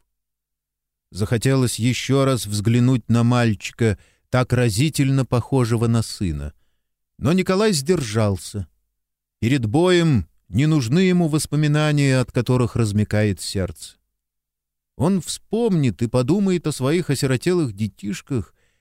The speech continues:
и об их плохой матери — не в последнюю минуту, как принято писать в романах, а после того, как отбросят немцев от безымянной высоты. А сейчас автоматчику Николаю Стрельцову надо плотнее сжать губы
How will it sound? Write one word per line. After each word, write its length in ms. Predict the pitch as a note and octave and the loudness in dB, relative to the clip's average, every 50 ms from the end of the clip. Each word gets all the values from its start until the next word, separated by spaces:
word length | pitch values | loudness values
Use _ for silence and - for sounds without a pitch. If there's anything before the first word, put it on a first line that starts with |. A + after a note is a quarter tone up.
| _ _ _ | _ _ _
и 60 | - | -2
об 160 | A#2 B2+ C3 F3+ | -2 0 0 0
их 160 | G3+ - - | 0 -2 -2
плохой 380 | - C#3 C3+ - - C#3 C3 | -2 -2 -2 0 2 2 4
матери — 680 | A#2 A#2 D#3+ G#3+ A#3 G#3 - F#3+ F3 D#3 D3 A#2+ F#2 - _ _ _ _ _ - | 4 4 2 2 0 0 0 -2 0 0 0 -2 -2 -6 _ _ _ _ _ -2
не 160 | - D#3+ G3+ | 0 0 0
в 100 | F#3+ - | 0 -2
последнюю 800 | _ - D#3 C#3+ - - F3+ B3 C4 A#3+ E3+ D#3 C#3+ C#3 C3 | _ -2 -2 -2 -4 -4 -4 -4 -4 -2 -2 0 2 2 4
минуту, 420 | A#2+ A#2 A#2 A#2+ B2+ B2 G#2 - G#2 | 4 4 4 4 2 2 0 -2 -2
как 240 | - A2 G2 - - | -2 -4 -4 -4 -4
принято 380 | - A#2+ A#2+ A2 G#2 F#2+ - | -2 0 2 2 0 0 -2
писать 380 | - - F#2 - G#2+ G2 - - | -4 -6 -4 -4 -4 -6 -6 -4
в 40 | F#2 | -4
романах, 580 | F#2+ F#2+ F#2 F#2 F2+ D#2+ D2+ D2 - _ _ _ _ _ _ _ _ _ _ _ | -2 -2 0 -2 -2 -4 -4 -8 -10 _ _ _ _ _ _ _ _ _ _ _
а 100 | - F2+ | -12 -8
после 360 | - - D3 F3 - - F3 D#3+ | -4 -2 -2 0 0 0 0 0
того, 260 | E3+ E3 E3 F#3 E3+ | 0 0 0 0 0
как 180 | - D#3+ - | -2 -2 -2
отбросят 680 | D#3 D3 C3 A2 B2 C3+ F3+ F#3 D#3+ - - C#3+ - - | -2 -2 -2 0 0 0 2 0 0 0 -2 -2 -2 -2
немцев 720 | G#2+ A2+ D3 F#3 F3+ F3 D3 - - B2 G#2+ - - - | 0 0 2 2 0 0 -2 -2 -2 -4 -4 -4 -4 -4
от 200 | G#2+ A#2+ - - | -4 -4 -4 -8
безымянной 840 | F#2 D#2+ A#2 C#3 A#2 G#2+ B2 A#2+ A#2+ C#3 D3 C#3+ C#3 C3+ B2+ B2 A#2+ | -8 -4 -2 -2 0 0 0 2 2 2 2 0 0 0 0 0 0
высоты. 640 | G#2+ A2+ G2+ - A2 G2 - - D#2+ D2+ D#2+ - _ _ _ _ _ _ _ _ _ _ _ _ _ _ _ _ | 0 -2 -2 -4 -4 -6 -6 -8 -12 -12 -12 -14 _ _ _ _ _ _ _ _ _ _ _ _ _ _ _ _
А 100 | - F2+ | -10 -8
сейчас 800 | - - E2+ D#2+ - _ - D#3 E3+ G3 F#3+ - - - - - _ _ _ _ _ _ _ _ | -8 -8 -8 -8 -10 _ -2 0 0 0 0 -2 -6 -12 -18 -20 _ _ _ _ _ _ _ _
автоматчику 760 | - F#2+ G2+ - - D3 F#3+ A#3 B3 G#3 - - - - G3+ | -6 -6 -4 -2 0 2 2 2 0 -2 -4 -8 -8 -4 -2
Николаю 460 | F#3+ F3+ E3 - F3 F#3+ G#3 G#3 G3 D#3+ | -2 0 0 0 0 2 2 2 0 0
Стрельцову 680 | - - C3+ D3 D#3 C3 - - F3 G3 G3+ F#3 F3+ | -2 0 0 0 0 0 0 0 0 2 2 2 2
надо 300 | E3 D3 D#3 E3+ D#3 D#3+ | 2 2 0 0 0 -2
плотнее 580 | - - C3+ C3+ - - A#2 B2 C3 B2+ A#2 G#2+ | -2 0 0 -2 0 0 0 0 2 2 2 0
сжать 420 | G2 F#2 E2+ F2 G#2+ A2+ G2 - | -2 -4 -4 -2 -2 -2 -2 -4
губы 540 | D#2+ E2 D#2+ G#2 D#3 F#3+ F3 D#3+ F3+ E3+ - | -8 -8 -4 -2 -2 -2 -2 -2 -6 -8 -8